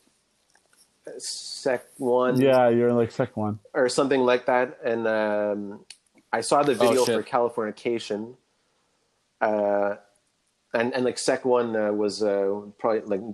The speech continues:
Speaker 1: the year two thousand or something like that. So I saw the, um, I saw the Californication video on T V, and I'm like, and I was always, I, I was always into music at that point already, but I never really became, like,
Speaker 3: Mm-hmm.
Speaker 1: obsessed with playing music.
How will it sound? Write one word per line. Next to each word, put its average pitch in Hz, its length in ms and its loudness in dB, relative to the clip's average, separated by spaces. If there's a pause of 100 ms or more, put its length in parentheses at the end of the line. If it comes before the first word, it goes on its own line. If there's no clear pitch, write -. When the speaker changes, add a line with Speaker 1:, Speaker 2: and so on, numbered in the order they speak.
(220)
Speaker 1:
the 120 80 -6
year 110 120 0
two 107 160 -4
thousand 107 380 2
or 104 60 -2
something 104 260 0
like 104 160 0
that. 98 200 0
So 101 220 0
I 113 100 0
saw 127 280 2
the, 117 280 0
um, 104 260 -8 (160)
I 113 40 -4
saw 139 180 0
the 117 180 -2 (160)
Californication 117 680 -4
video 107 280 -2
on 104 320 -6
T 110 200 -8
V, 113 300 -4 (400)
and 113 80 -2
I'm 107 100 0
like, 98 300 -2 (260)
and 123 100 2
I 139 40 6
was 165 120 2
always, 240 280 0
I, 120 160 -2
I 120 80 -2
was 117 80 -2
always 170 220 0
into 127 300 -6
music 110 400 -4
at 101 120 -4
that 110 180 0
point 107 160 -2
already, 104 320 0
but 98 100 -2
I 98 100 0
never 127 260 -2
really 113 260 -6
became, 107 420 -8
like, 95 180 -6 (680)
Speaker 3:
Mm-hmm. 110 100 -8
Speaker 1:
obsessed 110 340 -2
with - 160 -10
playing 117 360 0
music. 147 380 -4